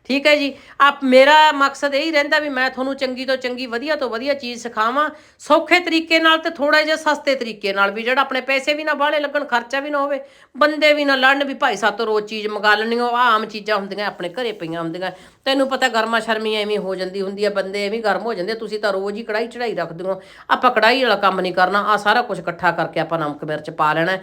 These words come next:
ਬਾਹਲਾ ਇਹਨੂੰ ਤੜਫਾਉਣਾ ਨਹੀਂ ਵਿਚਾਰੇ ਨੂੰ, ਕਿਉਂਕਿ ਜੇ ਜ਼ਿਆਦੇ ਆਪਾਂ ਇਹਨੂੰ ਕੰਢਿਆਂ ਕੁੰਢਿਆਂ ਨੂੰ ਭੁੰਨਾਂਗੀਆਂ ਨਾ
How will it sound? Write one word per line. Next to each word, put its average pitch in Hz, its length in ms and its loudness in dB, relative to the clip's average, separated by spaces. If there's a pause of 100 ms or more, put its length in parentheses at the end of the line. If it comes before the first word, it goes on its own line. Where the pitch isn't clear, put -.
(300)
ਬਾਹਲਾ 262 340 6
ਇਹਨੂੰ 240 300 0
ਤੜਫਾਉਣਾ 208 540 2
ਨਹੀਂ 170 120 -2
ਵਿਚਾਰੇ 160 340 0
ਨੂੰ, 160 220 -4 (280)
ਕਿਉਂਕਿ 254 320 2
ਜੇ 254 140 2
ਜ਼ਿਆਦੇ 208 420 4
ਆਪਾਂ 240 280 2
ਇਹਨੂੰ 247 240 0
ਕੰਢਿਆਂ 247 340 -2
ਕੁੰਢਿਆਂ 254 260 -4
ਨੂੰ 247 100 -4
ਭੁੰਨਾਂਗੀਆਂ 226 560 -2
ਨਾ 220 160 -2